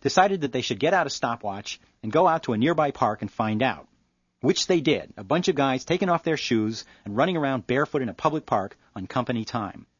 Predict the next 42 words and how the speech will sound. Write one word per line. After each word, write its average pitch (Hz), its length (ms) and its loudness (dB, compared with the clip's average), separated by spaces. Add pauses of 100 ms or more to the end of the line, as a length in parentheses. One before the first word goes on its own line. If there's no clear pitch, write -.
(600)
This 247 200 2
is 214 80 -2
what 185 120 2
I 147 80 0
heard 151 180 0
them 123 120 -4
talking 143 320 2
about 95 240 -6
out 110 180 -2
in 113 80 -4
the 104 80 -4
hall. 101 480 -8 (540)
I 156 100 6
heard 160 240 0
Tom, 120 360 2
who 135 100 2
was 117 160 0
thirty-eight 156 440 2
years 131 280 0
old, 104 280 -2
saying 127 280 0
that 113 100 -4
his 269 220 -2
time 127 240 0
in 110 80 -2
the 110 40 -6
forty 107 340 -4
had 110 100 -8
been 113 120 0
five 139 380 -2
point 117 300 0
seven 107 340 -4
five 98 300 -6
seconds. - 560 -8 (580)
And 151 100 4
I 160 40 4
thought 185 220 2
to 170 60 -4
myself, 135 520 0 (240)
"This 170 260 4
is 127 100 -2
ridiculous. 107 840 -6